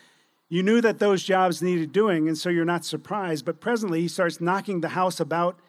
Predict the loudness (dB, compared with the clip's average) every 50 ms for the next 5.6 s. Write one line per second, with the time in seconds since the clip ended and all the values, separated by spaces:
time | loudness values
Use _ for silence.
0 | _ _ _ _ _ -2 -2 0 2 2 2 4 2 2 2 0 -4 -4 -8 -4
1 | -2 0 0 -2 -4 -12 -12 _ -10 -8 -4 -2 0 0 0 0 -2 -4 -6 -12
2 | -14 -16 _ _ _ _ _ _ _ _ _ _ _ _ _ 0 0 0 2 2
3 | 2 0 0 0 -2 0 0 0 0 0 0 0 -2 -2 -2 -4 -4 -4 -4 -4
4 | -4 -4 -8 -12 -16 -12 -4 -2 0 2 2 0 2 2 4 4 4 2 0 -4
5 | -4 -2 -2 -2 -2 -4 -6 _ -14 -14 -14